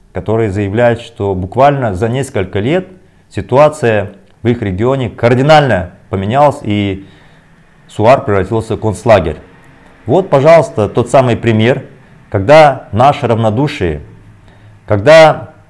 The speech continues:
мы думаем, что события какие-то пройдут мимо нас, мы можем находиться в сторонке, приводит к тому, что через какое-то время вы прекращаете узнавать свою страну.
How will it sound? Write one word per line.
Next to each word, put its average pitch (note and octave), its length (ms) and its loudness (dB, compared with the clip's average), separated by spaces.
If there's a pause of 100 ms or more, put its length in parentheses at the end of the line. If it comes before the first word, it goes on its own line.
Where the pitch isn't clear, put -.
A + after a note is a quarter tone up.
мы D3 300 0
думаем, A#2 520 -2
что B2 680 0
события D#3 500 -2
какие-то A#2 400 -4
пройдут A2 420 -2
мимо A#2 280 -2
нас, C#3+ 420 2 (320)
мы G#2+ 100 -6
можем A2+ 280 -2
находиться A2 480 -4
в F2+ 60 -10
сторонке, B2+ 640 -2 (520)
приводит C#3+ 360 2
к - 40 -18
тому, D3 260 -2
что C3 500 -2 (280)
через C3 200 -2
какое-то C#3 400 -2
время F3 320 2
вы D#3+ 180 -2
прекращаете D#3 640 -4
узнавать B2 560 0 (320)
свою G#2 320 -4
страну. B2 500 -6